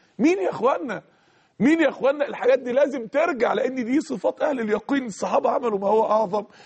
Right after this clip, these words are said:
من هذا. قرايبي بيكرهوني كالمعتاد، وهنقول الحديث اللي بيتقال في هذا المناسبه: "افضل الصدقه على ذي الرحم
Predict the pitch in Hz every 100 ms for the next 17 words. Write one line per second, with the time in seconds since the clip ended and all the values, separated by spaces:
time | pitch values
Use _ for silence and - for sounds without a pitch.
0 | - 170 202 208 269 311 214 208 - 190
1 | 190 208 185 180 185 196 185 185 196 175
2 | 190 175 175 - 202 240 - _ - 175
3 | 175 190 180 156 156 170 190 - 170 165
4 | 165 170 156 156 180 170 160 170 156 160
5 | 156 156 - 190 226 294 - - _ 170
6 | 190 151 165 156 - - 170 165 156 175
7 | 254 - _ _ _ - 170 196 185 165
8 | 143 165 147 170 202 - 226